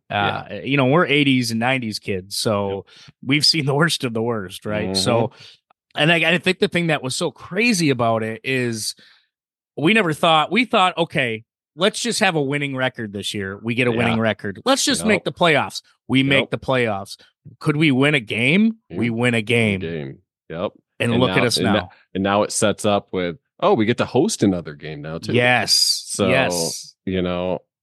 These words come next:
Speaker 1: I was looking, I remember the, the end of the game on, uh, on Sunday there. I was, uh, I have this, I, I'm sure I told you, this Detroit Lions blanket. I got it as a kid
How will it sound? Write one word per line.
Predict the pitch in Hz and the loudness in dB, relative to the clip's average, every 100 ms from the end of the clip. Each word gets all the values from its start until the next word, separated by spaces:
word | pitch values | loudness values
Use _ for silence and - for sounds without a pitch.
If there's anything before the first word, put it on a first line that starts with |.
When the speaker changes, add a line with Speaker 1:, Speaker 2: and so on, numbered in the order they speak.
| - | -6
Speaker 1:
I | 101 98 | -2 0
was | 87 | 0
looking, | 104 107 113 | 0 2 2
I | 107 | 4
remember | 107 110 110 | 4 2 2
the, | 101 104 - | 2 2 0
the | 104 104 | 0 2
end | 101 | 2
of | 90 | 0
the | 92 | 0
game | 92 95 113 98 | 2 4 4 2
on, | 87 85 | 0 -2
uh, | 85 85 85 - _ _ 82 | -2 -4 -4 -8 _ _ -12
on | 82 80 | -8 -8
Sunday | - 85 117 95 | -4 0 2 2
there. | 78 80 82 80 | 0 -2 -2 -2
I | |
was, | 80 82 85 | -2 -4 -4
uh, | 82 80 _ _ _ | -4 -4 _ _ _
I | 101 | 2
have | 104 82 | 2 2
this, | 98 - - - 104 - | 0 0 -4 -8 -10 -2
I, | 92 87 80 _ | 0 2 0 _
I'm | 87 | -8
sure | 76 76 | -4 -6
I | |
told | 82 78 | -6 -6
you, | 85 | -6
this | 90 - | -6 -6
Detroit | 90 113 101 | 0 2 4
Lions | 90 90 82 - | 2 2 0 -4
blanket. | 82 80 80 | -8 -8 -6
I | 82 | -2
got | 90 85 | 0 0
it | |
as | 80 | -4
a | - | -4
kid | 95 82 - | -2 -2 -2